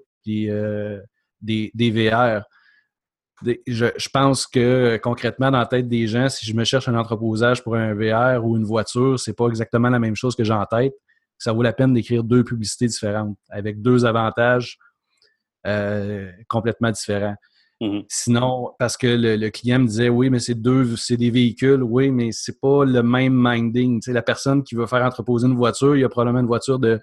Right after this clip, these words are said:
Speaker 1: de, d'une, d'une valeur, euh, d'une grande valeur qui veut faire entreposer dans un espace sécurisé. Puis quelqu'un qui veut faire entreposer son V R, ben lui,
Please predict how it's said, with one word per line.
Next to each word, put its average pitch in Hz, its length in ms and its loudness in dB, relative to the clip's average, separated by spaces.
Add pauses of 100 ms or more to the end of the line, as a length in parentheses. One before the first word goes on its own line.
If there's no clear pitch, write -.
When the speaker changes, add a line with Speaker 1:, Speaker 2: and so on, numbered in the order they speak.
(640)
Speaker 1:
de, 113 360 0 (340)
d'une, 120 320 2 (280)
d'une 120 200 2
valeur, 123 500 4
euh, 107 280 -2 (540)
d'une 120 180 0
grande 127 220 2
valeur 127 420 2
qui - 120 -16
veut 110 100 -4
faire 120 520 0 (300)
entreposer 123 480 0
dans 127 80 4
un 113 140 2
espace 120 320 0
sécurisé. 117 580 -2
Puis - 140 -20
quelqu'un 135 240 2
qui 139 60 2
veut 123 80 2
faire 127 160 0
entreposer 120 500 -2
son 120 180 0
V 110 140 0
R, 135 240 4
ben 110 180 -2
lui, 135 300 2